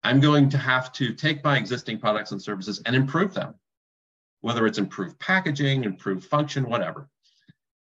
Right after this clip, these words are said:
Then you start to think about, well, okay, I actually want to get new customers. So I'm not cha-, planning on changing, uh, my products and services. I might improve them, but I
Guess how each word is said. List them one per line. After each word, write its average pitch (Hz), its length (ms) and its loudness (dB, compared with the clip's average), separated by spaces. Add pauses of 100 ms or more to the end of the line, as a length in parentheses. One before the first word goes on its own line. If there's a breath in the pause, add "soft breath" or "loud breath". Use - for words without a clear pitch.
Then 180 100 4
you 240 60 2
start 202 260 -2
to 170 80 0
think 147 240 2
about, 131 260 2
well, 175 280 2
okay, 160 140 -4
I 117 180 -4
actually 208 420 -6
want 151 480 -2 (320)
to 143 140 -8 (640)
get 139 200 -2
new 175 200 0
customers. - 760 -8
So 123 460 -4 (520)
I'm 123 120 -4
not 180 240 0
cha-, 165 280 -10
planning 143 300 0
on 123 160 -4
changing, 107 640 -6 (220)
uh, 98 240 2
my 92 160 0
products 90 400 -2
and 90 100 -10
services. 87 460 -8
I 139 80 4
might 143 340 4
improve 147 560 -2
them, 92 320 -6
but 117 120 0
I 113 100 2